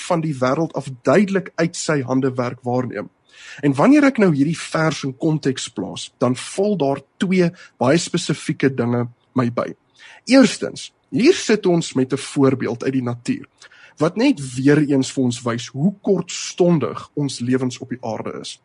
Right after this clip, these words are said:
Ons het nou net gesien dat die vorige keer wat hierdie gebeur het, was in die dertiende eeu, en dit gaan eers weer in die vyfentwintigste eeu gebeur, na twintig tagtig. En ons almal weet, ons gaan nie hier wees om daardie een te observeer nie.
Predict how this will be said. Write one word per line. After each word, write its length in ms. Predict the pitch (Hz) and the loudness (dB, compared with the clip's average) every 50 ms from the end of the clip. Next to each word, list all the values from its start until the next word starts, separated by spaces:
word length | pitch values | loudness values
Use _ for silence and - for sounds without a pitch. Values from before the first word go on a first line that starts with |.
| _ _ _ - - - - | _ _ _ -20 -20 -18 -4
Ons 200 | - 196 247 262 | 2 2 2 4
het 120 | - 285 240 247 | 4 2 2 2
nou 80 | 226 | 2
net 180 | 190 175 180 175 | 2 2 2 0
gesien 340 | - 185 - - 165 160 147 | -2 -4 -4 -2 -2 0 0
dat 140 | 143 143 | 0 0
die 80 | 151 151 | 0 -2
vorige 420 | - - - 247 262 262 - 180 | -6 -4 -2 0 2 2 0 0
keer 220 | 170 - 160 147 139 | -2 -2 0 0 0
wat 140 | 135 127 127 | 0 -2 -2
hierdie 200 | 127 131 139 135 | -2 -2 -2 -2
gebeur 500 | - - 120 120 - 123 131 131 117 80 | -4 -6 -8 -6 -2 0 2 2 0 -2
het, 100 | - _ _ _ _ - - - _ - | -6 _ _ _ _ -20 -20 -8 _ -2
was 160 | 135 - - | -2 -2 0
in 120 | 160 160 | -2 -2
die 80 | 143 120 | -2 -2
dertiende 560 | 123 127 127 151 175 - 180 170 151 131 117 113 | 0 0 0 0 0 0 0 0 0 0 -2 -2
eeu, 180 | 117 110 113 123 - _ - - - - | -4 -8 -8 -10 -14 _ -20 -20 -6 -2
en 180 | - 156 156 | 0 2 2
dit 240 | 139 151 156 151 - 139 127 123 123 - | 2 2 0 -2 -6 -12 -14 -14 -12 -8
gaan 240 | - - 180 - 143 170 | -4 -2 0 0 0 0
eers 220 | 214 247 - - 139 | 0 0 -2 -2 0
weer 220 | 143 147 156 - - | 2 2 2 2 0
in 80 | 151 151 | 0 -2
die 80 | 151 147 | -2 -4
vyfentwintigste 1200 | - - 170 165 190 - - 180 175 - - - 208 208 202 202 - 185 131 - - - 147 135 | -2 -2 0 0 0 0 0 -2 -2 -2 -2 0 2 2 4 4 2 0 0 -2 -4 -4 -4 -2
eeu 180 | - 139 131 123 117 | 0 0 0 0 0
gebeur, 480 | - - 117 117 127 120 90 - - - _ _ _ | -4 -6 -4 -2 -2 -2 -2 -4 -8 -12 _ _ _
na 180 | - 127 123 131 | 0 2 2 2
twintig 320 | - 147 135 131 123 - - | 2 0 0 0 -2 -2 -2
tagtig. 400 | 139 123 - - - 67 - - - _ _ _ - - - - - - - | -2 -2 -2 -4 -10 -14 -14 -16 -18 _ _ _ -20 -20 -20 -20 -20 -8 -2
En 160 | - 170 185 | 2 4 4
ons 160 | 208 196 - - - | 4 4 2 0 0
almal 280 | 185 202 220 208 196 143 | 2 4 6 6 6 4
weet, 280 | 123 127 127 131 127 - | 4 2 2 2 2 2
ons 200 | 139 139 - - - | -2 -2 -2 -2 -2
gaan 140 | - 151 151 | 0 2 2
nie 80 | 156 131 | 2 2
hier 160 | 123 123 120 120 120 | 2 0 -2 -2 -4
wees 300 | 117 120 113 - - - - _ | -4 -4 -4 -4 -6 -10 -10 _
om 180 | - 135 131 123 | -2 0 0 2
daardie 340 | 120 117 117 123 131 135 127 | 0 0 -2 0 0 -2 -2
een 220 | - 123 117 117 117 120 | -2 -2 -4 -4 -6 -6
te 100 | - - | -6 -6
observeer 560 | - 120 - - - 117 117 120 120 120 117 117 | -6 -6 -6 -6 -6 -6 -4 -4 -4 -4 -4 -6
nie. 140 | - - | -10 -12